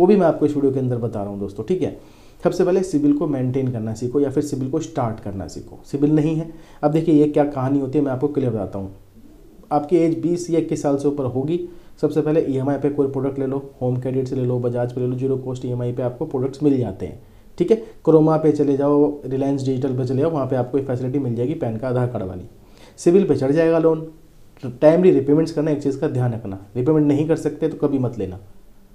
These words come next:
उसके बाद नहीं option समझ आता तो आप क्या करते हो, एफडी वाला credit card भी ले सकते हो। कुछ links दे दूंगा description में, जाके apply करके एफडी करा के आप ले सकते हो card। पाँच हज़ार, दस हज़ार में available है,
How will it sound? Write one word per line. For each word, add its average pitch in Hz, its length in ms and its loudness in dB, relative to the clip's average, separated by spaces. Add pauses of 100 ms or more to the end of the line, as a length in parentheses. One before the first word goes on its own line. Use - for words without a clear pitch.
(420)
उसके 151 200 0
बाद 185 200 6 (120)
नहीं 151 220 -2
option 165 340 -2
समझ 151 260 0
आता 156 220 0 (220)
तो 180 60 4
आप 180 180 4
क्या 196 100 2
करते 156 240 -2
हो, - 80 -2
एफडी 139 280 0
वाला 147 160 4
credit 143 360 0
card 110 200 -2
भी 104 80 -6
ले 104 80 -4
सकते 98 280 -8
हो। 107 60 -4
कुछ 143 200 -2
links 151 200 0
दे 147 120 4
दूंगा 147 180 2
description 147 400 -4
में, 170 100 -4
जाके 127 220 -4
apply 123 280 -2
करके 127 240 -4
एफडी 127 260 -2
करा 117 160 -2
के 135 140 -6
आप 180 140 -6
ले 170 120 2
सकते 117 280 -4
हो 101 60 -4
card। 95 180 -8 (100)
पाँच 131 200 -4
हज़ार, 131 220 -2
दस 127 200 -6
हज़ार 127 200 -2
में 139 120 -2
available 127 380 0
है, 92 100 -10